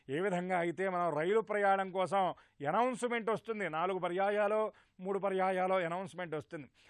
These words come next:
ఆ అనౌన్స్‌మెంట్ వచ్చినప్పుడే మన, ఆ మన లగేజీ అంతా కూడా పెట్టె సర్దుకొని గనక మనం ప్లాట్‌ఫామ్ మీద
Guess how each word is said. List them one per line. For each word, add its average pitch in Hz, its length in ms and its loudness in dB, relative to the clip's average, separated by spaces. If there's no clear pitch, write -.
ఆ 196 80 6
అనౌన్స్‌మెంట్ 220 680 2
వచ్చినప్పుడే 233 520 0
మన, 220 340 4
ఆ 175 100 2
మన 185 200 0
లగేజీ 226 480 4
అంతా 233 260 2
కూడా 226 180 6
పెట్టె 190 300 -2
సర్దుకొని 220 520 -2
గనక 220 220 -2
మనం 214 240 -2
ప్లాట్‌ఫామ్ 190 480 0
మీద 202 180 0